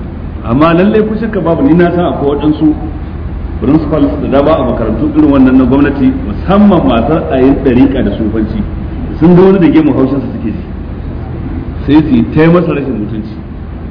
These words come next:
wanda bai dace ba. To kai ka yi haƙuri ka ƙyale ko ka koma gefe ka yi Allah ya sa, to ka cuci ƙadiyar. Ka tashi ka yi rigima ta hanyar da ta dace don ka fita abu. Babu abin da zai faru. Ubangiji ta'ala zai kare ka.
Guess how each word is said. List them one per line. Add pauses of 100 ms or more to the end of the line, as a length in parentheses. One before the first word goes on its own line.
(440)
wanda
bai
dace
ba. (480)
To
kai
ka
yi
haƙuri
ka
ƙyale
ko
ka
koma
gefe
ka
yi (120)
Allah
ya
sa,
to
ka (100)
cuci
ƙadiyar. (880)
Ka (320)
tashi
ka
yi
rigima
ta
hanyar
da
ta
dace
don
ka
fita
abu. (960)
Babu
abin
da
zai
faru. (920)
Ubangiji
ta'ala
zai
kare
ka.